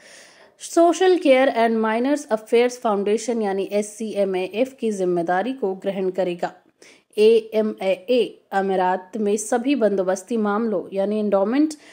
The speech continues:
अफेयर्स के प्रबंधन के लिए सक्षम प्राधिकारी भी होगा।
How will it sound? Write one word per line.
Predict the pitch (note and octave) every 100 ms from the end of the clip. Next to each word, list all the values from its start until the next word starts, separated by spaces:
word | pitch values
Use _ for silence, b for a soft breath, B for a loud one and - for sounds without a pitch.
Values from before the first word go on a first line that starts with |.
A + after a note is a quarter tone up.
| b b
अफेयर्स | A#3+ D4+ D#4+ E4+
के | F#4
प्रबंधन | F#4 B3+ G#3 G3+ G#3+ G#3+
के | G#3+ G#3+
लिए | A3
सक्षम | B3 - C#4+ C#4+ F4+ E4+
प्राधिकारी | D#4+ - _ F#3+ F3+ - F3+ F3+
भी | F3+ F3+ A3
होगा। | F#3+ F3 E3+